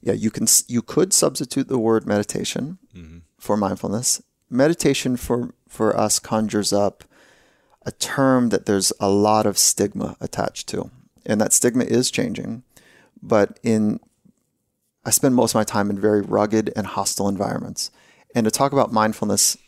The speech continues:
Speaker 1: in those environments is a stretch, you know, although, no, I'm sorry. To talk about meditation is the stretch. Mindfulness feels like, okay, mindfulness training, what is that?
Speaker 2: Yeah.
Speaker 1: Well, it's, uh, about increasing your awareness. Oh, I, yeah, that's important. Meditation has that all o-,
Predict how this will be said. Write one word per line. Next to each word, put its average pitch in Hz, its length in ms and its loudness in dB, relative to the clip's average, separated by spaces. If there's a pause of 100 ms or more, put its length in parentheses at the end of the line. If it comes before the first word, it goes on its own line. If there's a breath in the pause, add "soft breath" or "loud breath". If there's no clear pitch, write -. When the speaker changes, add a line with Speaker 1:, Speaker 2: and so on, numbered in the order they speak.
(140)
Speaker 1:
in 107 180 -2
those 104 200 2
environments 101 600 0
is 98 460 2
a 98 60 -8
stretch, - 600 -4 (400)
you 107 120 -6
know, 107 300 0 (120)
although, 104 760 2 (200)
no, 113 120 0
I'm 113 120 -2
sorry. - 220 -4 (320 soft breath)
To - 80 -2
talk 127 120 2
about 107 160 0
meditation 113 680 2
is - 120 -2
the 92 80 0
stretch. - 280 -2
Mindfulness 117 600 0
feels 110 200 2
like, 101 120 0
okay, 139 200 2
mindfulness 117 400 0
training, 117 400 -2 (340 soft breath)
what 117 160 2
is 113 100 2
that? 107 380 0
Speaker 2:
Yeah. 95 200 -4
Speaker 1:
Well, 110 100 0
it's, - 120 -4
uh, - 340 -4
about - 280 0
increasing 113 380 -4
your 104 100 0
awareness. 104 520 0
Oh, 127 80 0
I, 123 140 0 (200)
yeah, 120 220 2
that's - 220 0
important. - 480 -8 (580 loud breath)
Meditation 123 560 2
has 104 160 0
that 98 140 2
all 98 160 0
o-, 101 100 0